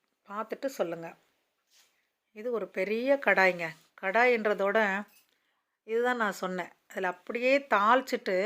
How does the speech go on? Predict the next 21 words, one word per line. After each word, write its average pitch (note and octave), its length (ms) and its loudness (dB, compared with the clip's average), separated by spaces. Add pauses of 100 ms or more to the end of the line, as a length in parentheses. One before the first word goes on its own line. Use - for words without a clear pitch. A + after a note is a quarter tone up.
(640)
அப்படியே C4+ 360 -6
பிரியாணி A3 400 2
பண்ணாங்க. E3+ 400 -6 (360)
மேல G#3 300 -2 (540)
தம் G3+ 240 -2
போட்டுட்டு G3 500 -4 (640)
அப்படியே B3 360 -4
பிரியாணி G#3 420 0
பண்ணாங்க F3 440 -6
ரோட் G#3 280 -2
சைடுல. F3+ 400 -4
அதை G#3 200 -10
நான் F3 200 -8
பார்த்தேன். F#3 380 -6 (1040)
ரொம்ப G#3+ 240 -8
கனமா G#3 420 0
இருக்கு, G#3 320 -2
பெருசும் A#3+ 500 2
கூட. F#3+ 200 0 (1400)
இன்ச்சு A3 440 -4
அளவு, F#3 380 4